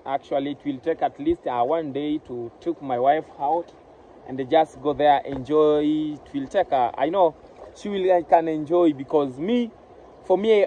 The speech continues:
you know, men cannot enjoy too much. That is things you just know, <laughs> guys. Men can't enjoy too much because you can enjoy, but you just feeling, eh, just remember tomorrow we need eat.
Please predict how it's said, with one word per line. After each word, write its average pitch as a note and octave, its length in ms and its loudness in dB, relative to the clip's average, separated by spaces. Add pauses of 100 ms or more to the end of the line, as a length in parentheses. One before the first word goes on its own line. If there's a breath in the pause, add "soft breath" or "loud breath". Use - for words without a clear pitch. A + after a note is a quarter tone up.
you F#3 120 2
know, A3+ 160 8
men G#3 380 0
cannot F3 400 2
enjoy D#3+ 360 2
too D#3+ 200 -2
much. D3 300 0 (100)
That F3 200 6
is E3 100 -6
things F3 260 -2
you E3+ 80 -8
just D#3 300 4
know, D3 180 -4
<laughs> D3 100 -14
guys. C3+ 240 0 (560 loud breath)
Men G#3 320 2
can't G3 280 2
enjoy F3 340 4
too E3+ 140 -2
much D3 200 2
because D3+ 320 2
you D#3 80 -2
can D#3+ 220 0
enjoy, D#3 260 0
but D3+ 220 2
you C#3+ 60 -8
just E3+ 340 2
feeling, E3+ 320 0 (100)
eh, A#3+ 140 -2 (440 loud breath)
just F3 220 4
remember D#3 400 -2
tomorrow E3 420 0
we D3 140 -2
need D#3 300 -6
eat. E3+ 240 -14